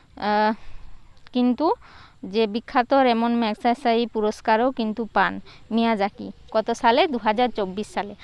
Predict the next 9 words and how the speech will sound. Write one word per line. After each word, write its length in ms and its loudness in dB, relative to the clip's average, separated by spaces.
আশা 300 0
করি 280 0
আপনাদের 520 0
এই 120 -2
তথ্যটা 420 -2
খুব 320 -8
ভালো 260 -4
লাগলো। 400 -2
অবশ্যই 520 -4